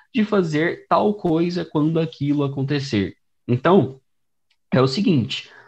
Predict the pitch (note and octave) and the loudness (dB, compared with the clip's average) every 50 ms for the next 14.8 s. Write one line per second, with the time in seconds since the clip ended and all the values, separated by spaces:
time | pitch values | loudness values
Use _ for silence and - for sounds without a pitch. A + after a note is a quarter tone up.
0 | _ _ _ _ _ - - - - A#3+ B3 C4 A#3 G#3+ - - F3 D#3 D3 D3+ | _ _ _ _ _ -14 -4 0 2 4 4 4 4 2 4 2 4 4 4 4
1 | E3 F#3 C4 C#4 C4+ - - - - E3 D#3+ F3+ G#3+ G#3+ F#3 C#3+ C3 G#2+ G2+ G#2+ | 4 4 4 4 2 0 -4 -2 0 2 2 4 4 2 2 2 0 0 0 -2
2 | C3+ - _ _ _ _ _ _ _ _ _ _ _ - B2+ E3+ A3 A#3 G#3+ - | -6 -12 _ _ _ _ _ _ _ _ _ _ _ 4 6 6 6 2 0 -4
3 | - D3+ C#3 E3 G#3 B3+ B3+ - - F#3+ D#3 D#3 D#3+ F3+ F#3+ F#3 - _ C3+ B2 | -4 0 4 4 4 4 2 -2 -2 2 2 4 6 6 4 4 2 _ 2 2
4 | A#2+ A#2+ C3 D#3 F#3+ G3+ - - - D3 D#3 D#3 - - - F#3+ G#3+ A#3 A#3 - | 4 4 2 2 2 0 0 0 0 0 0 -2 -4 -6 -6 -6 -4 -4 -4 -4
5 | A#3 F3+ D3+ D3+ E3 F#3+ G3+ F#3 D3 B2+ A2+ G#2 - - _ _ _ _ _ _ | -2 0 0 0 2 2 0 0 0 0 -2 -2 -6 -10 _ _ _ _ _ _
6 | - - D3 E3 A3 B3 B3 G#3+ F#3 F3 F3 F3 - G3 F#3 B3+ B3+ - C4 G3+ | -2 0 2 4 4 4 4 4 4 4 2 0 0 0 0 0 0 -2 -6 -6
7 | - - C#3+ C#3 C#3+ E3 F3+ F3 - - B2 C3 C#3 C#3+ C#3 - - E3 E3 D#3+ | -2 -2 0 0 2 0 0 -2 -4 -4 0 0 0 0 -2 -4 -2 -2 -2 -2
8 | E3 - - - G3+ A3+ A#3+ B3+ B3 B3 - - G3 - - - D3+ D3 D#3+ - | -2 -6 -8 -4 -2 -2 -2 -2 -4 -6 -8 -8 -10 -6 -4 -2 -2 -2 -2 -4
9 | D3 C#3+ D3 C#3+ C#3 C3+ B2+ B2+ - C#3 B2 B2 A#2 B2+ D3 C#3+ A#2 A2 B2+ B2 | -6 -6 -4 -6 -4 -4 -6 -6 -4 -4 -2 -2 -2 -2 -2 -2 -2 -4 -4 -6
10 | C#3+ G3 A#3+ - - - _ _ _ - - _ _ _ E3 F3+ F#3 G3+ - - | -6 -6 -6 -6 -6 -8 _ _ _ -20 -20 _ _ _ -6 -4 -4 -4 -2 -2
11 | G3+ G3+ - F#3+ G3 G3 - F3+ E3+ E3 - - E3+ C#3 B2 C3+ D3+ D#3+ - - | -2 -2 -2 -2 -4 -2 -4 -4 -4 -4 -6 -6 -4 -2 -2 -2 -2 -4 -6 -10
12 | D#3 - - D#3+ D3 D3+ - - D#3+ C#3+ C#3+ D3+ D3+ E3+ D#3 D#3 D#3+ D#3+ - - | -14 -8 -4 -4 -4 -4 -2 -2 -2 -2 -2 -2 -4 -4 -2 -2 -4 -4 0 0
13 | D#3 C#3+ B2+ B2+ - B2 A2+ - - C#3+ D3+ C#3+ C#3+ D3+ C#3 B2 - A#2+ A#2 - | 2 2 0 0 -4 -10 -8 -4 -2 -2 -2 0 0 0 0 0 0 -4 -6 -6
14 | - C3+ C3 D3+ D#3+ D#3+ E3+ D#3 D#3 D#3 C3+ A#2 G#2+ G2+ E2+ C#2+ | -6 -6 -4 -4 -4 -2 -2 0 2 2 2 2 0 -2 -6 -8